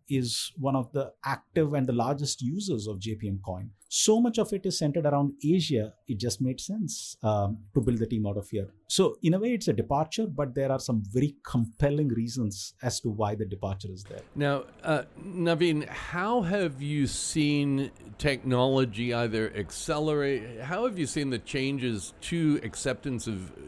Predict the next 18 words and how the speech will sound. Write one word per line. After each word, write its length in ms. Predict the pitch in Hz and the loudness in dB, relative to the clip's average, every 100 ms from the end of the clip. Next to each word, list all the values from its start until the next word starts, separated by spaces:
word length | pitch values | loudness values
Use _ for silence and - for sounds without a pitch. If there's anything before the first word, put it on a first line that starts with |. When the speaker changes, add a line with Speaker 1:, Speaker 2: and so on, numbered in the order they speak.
| 90 82 - | -16 -16 -10
Speaker 2:
digital 420 | 135 127 123 113 | -4 -2 0 -2
currency 580 | 101 139 135 135 123 131 - - - 135 | -2 -2 0 0 -2 -6 -6 -20 -16 0
during 300 | 156 175 170 | 4 4 2
the 80 | 156 | -2
pandemic? 800 | 143 147 139 127 147 98 92 | -2 -2 0 -2 -2 -6 -6
Uh, 500 | 113 107 104 104 104 101 104 | -2 0 0 0 -2 -6 -4
this 220 | 123 123 | -4 -2
has 120 | 139 | -6
been 200 | - 147 | -4 -2
a 40 | 131 | -2
great 540 | 98 98 127 139 95 | -6 -2 -2 -2 -6
period 420 | - 151 143 127 | -4 0 2 2
of 220 | 104 92 - | 0 -4 -8
creativity 920 | - 151 135 127 - 143 123 117 113 | -6 -2 0 -2 -2 -4 -2 -4 -4
and 180 | 107 101 | -4 -2
growth 340 | 117 123 120 | 0 0 0
in 160 | 117 104 | -4 -4
technology. 720 | 113 98 107 110 113 95 | -4 -6 -4 -2 -2 -2